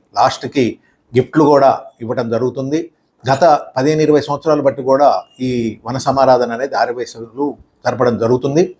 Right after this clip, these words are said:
ఈసారి కూడా మొత్తం ఖమ్మం, ఖమ్మం చుట్టుపక్క నుంచి కూడా ఉన్నటువంటి ఆర్యవైశ్య సోదర సోదరులు అందరూ కూడా, పెద్దలు చిన్నలు అందరూ కూడా వచ్చేసి ఈ ఆర్యవైశ్య వన సమాధానానికి వచ్చి అందరూ కూడా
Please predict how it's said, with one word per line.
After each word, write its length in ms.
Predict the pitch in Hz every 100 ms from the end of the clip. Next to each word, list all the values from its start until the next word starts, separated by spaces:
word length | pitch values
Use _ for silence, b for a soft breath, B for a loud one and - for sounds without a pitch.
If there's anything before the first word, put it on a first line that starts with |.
| _ _ _ _ _ _ - -
ఈసారి 340 | 147 147 151 143
కూడా 200 | 143 151
మొత్తం 300 | 131 - 147
ఖమ్మం, 340 | - 131 147 156 -
ఖమ్మం 220 | 131 135
చుట్టుపక్క 540 | - - 123 131 -
నుంచి 200 | 135 120 123
కూడా 240 | 127 143 139 b b
ఉన్నటువంటి 420 | 127 147 143 135 117
ఆర్యవైశ్య 540 | 123 147 131 - 117
సోదర 320 | - 123 127
సోదరులు 380 | 107 123 117 110
అందరూ 180 | 117 135
కూడా, 220 | 120 110 135 - b b -
పెద్దలు 320 | 123 123 147
చిన్నలు 340 | 147 127 131 117
అందరూ 260 | 135 151
కూడా 180 | 139 113
వచ్చేసి 480 | 110 - 120 - 165 - _ _ -
ఈ 100 | 127 127
ఆర్యవైశ్య 480 | 117 147 143 139 120
వన 120 | 127
సమాధానానికి 640 | 127 123 123 123 117 110
వచ్చి 160 | 113 135
అందరూ 200 | 113 123
కూడా 220 | 117 120